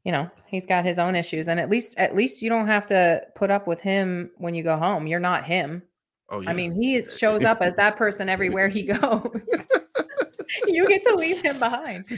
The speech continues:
Speaker 2: <laughs> Oh, no, I got, actually, I, I, I was, um, I was, they, they, it's called the E O, which is early out, and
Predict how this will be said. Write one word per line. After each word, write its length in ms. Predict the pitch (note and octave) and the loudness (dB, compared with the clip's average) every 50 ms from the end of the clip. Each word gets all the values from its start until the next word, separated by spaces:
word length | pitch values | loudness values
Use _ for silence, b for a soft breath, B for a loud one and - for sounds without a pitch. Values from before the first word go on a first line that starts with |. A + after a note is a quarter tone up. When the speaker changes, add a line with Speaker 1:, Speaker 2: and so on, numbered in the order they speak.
| - - | -6 -4
Speaker 2:
<laughs> 440 | D4+ - - _ _ _ _ _ | -4 -6 -6 _ _ _ _ _
Oh, 280 | - D#3+ D3+ C3+ A2 G#2+ B B B B B - | 6 6 6 6 6 2 B B B B B -2
no, 100 | A#2 B2 | 0 2
I 160 | A2+ G2+ A2+ | 4 4 4
got, 200 | B2 B2+ A2 F#2+ F#2+ | 4 4 4 4 4
actually, 340 | A2 A#2+ - - A2+ A2 G#2+ | 2 2 2 2 2 4 4
I, 80 | A2 A2 F2+ G2 F#2 | 2 2 2 0 -2
I, 20 | E2+ - _ b b b b b b b _ _ _ _ _ - | -4 -8 _ b b b b b b b _ _ _ _ _ -2
I 60 | G#2 A2+ | 0 0
was, 200 | A2+ A2+ G#2+ G#2 | 2 2 2 2
um, 280 | A2 G2+ G2+ G2 G2 F#2 - | 2 2 2 0 -2 -4 -4
I 60 | G#2+ | -2
was, 260 | G#2+ G#2+ F#2 E2+ F2+ - _ _ _ | -2 0 -2 -4 -6 -8 _ _ _
they, 220 | F#2 G2+ G#2 G#2 | -6 -4 -4 -2
they, 120 | G2 G2 G2 | -4 -4 -6
it's 120 | G2 - | -4 -2
called 240 | - B2+ A2+ G#2+ F#2 | 2 4 2 2 2
the 180 | F#2 E2+ G2 | 0 -4 -4
E 60 | F#2+ F#2 | -4 -4
O, 100 | F2+ E2+ | -4 -4
which 220 | E2 E2+ - - | -2 -2 -2 -2
is 80 | E2 D#2+ | -2 -2
early 340 | E2+ F2 F2 E2 E2 D#2+ D#2+ | -6 -8 -8 -8 -8 -8 -8
out, 200 | D#2 D#2 C#2 - _ _ _ _ _ _ _ _ _ | -8 -8 -10 -12 _ _ _ _ _ _ _ _ _
and 480 | - F#2 F2+ E2+ E2+ E2 D#2+ D#2 C#2 - | -6 -6 -4 -4 -6 -8 -8 -10 -14 -18